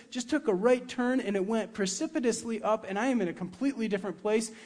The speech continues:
What's more is I'm so unafraid. These are the very guys who killed Jesus a few weeks before, and he's not even afraid for his life as he sits there and says, "Should I listen to you or should I listen to God?" You know, Annas and Caiaphas, those two guys, they had the weapons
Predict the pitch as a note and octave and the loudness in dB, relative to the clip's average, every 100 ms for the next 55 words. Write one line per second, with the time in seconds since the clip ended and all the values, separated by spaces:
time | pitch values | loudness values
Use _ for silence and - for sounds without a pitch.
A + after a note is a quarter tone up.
0 | - A3 A3 C4+ C4 F#3+ - B3 D4+ C#4 | 2 2 4 4 4 2 -2 2 4 4
1 | - C4+ A#3+ A#3 A3+ B3 A#3 C4+ A3+ F#3+ | 2 0 0 -2 4 4 6 2 2 4
2 | A3 A#3 F#3 G3+ A3+ F#3 F#3 G#3+ G#3+ F#3+ | 4 4 2 0 0 -6 0 0 2 -2
3 | A3 A#3 F#3+ F#3+ A#3+ A#3+ A#3 - F#3 - | -4 -4 -6 0 2 2 -2 -4 -8 0
4 | C4 A3+ A3+ - - G#3 C4+ D#4+ C#4+ A3+ | 2 2 0 -14 0 6 8 8 6 6
5 | A3+ A3+ A3 A3+ A#3 A#3 B3 A#3 C4 C#4+ | 2 0 0 4 2 2 -4 -2 2 2
6 | C#4 F#3+ G#3+ A#3 C4+ - G#3 F#3+ F#3+ F#3 | 2 -4 -4 -4 -4 -2 -4 -2 -4 -4
7 | E3 C#3 D#3+ F#3 C#3+ D#3+ A3 G3 F#3+ F3+ | -4 -4 -4 -6 -4 -4 -4 -4 -2 -2
8 | F3 F3+ E3+ D#3 C#3 A2+ - _ _ _ | -4 -6 -6 -4 -4 -6 -16 _ _ _
9 | _ _ _ _ _ _ _ _ _ _ | _ _ _ _ _ _ _ _ _ _
10 | _ - G3+ A#3 G#3+ C4+ C#4 A3+ F#3 E3 | _ -4 0 0 2 2 2 0 -2 2
11 | G3+ C4 C4 - A3 A3 - A#3 B3+ G3 | 2 2 -2 -2 -6 -6 -6 -4 -2 -2
12 | A#3 A3 A3 G#3 F3+ E3 D#3+ A3 - D#3+ | -4 -2 -4 -4 -6 -6 -4 -6 -6 -8
13 | D#3+ D#3 | -8 -12